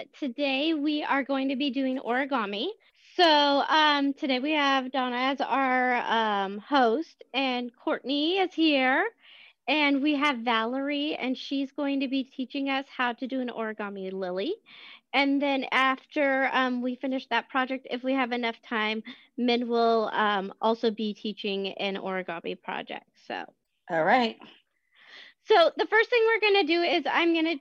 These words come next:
Speaker 1: tell you guys how to do, um,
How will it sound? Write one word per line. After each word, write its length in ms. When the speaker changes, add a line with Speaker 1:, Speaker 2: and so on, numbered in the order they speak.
Speaker 1:
tell 280
you 160
guys 320
how 340
to 280
do, 460
um, 540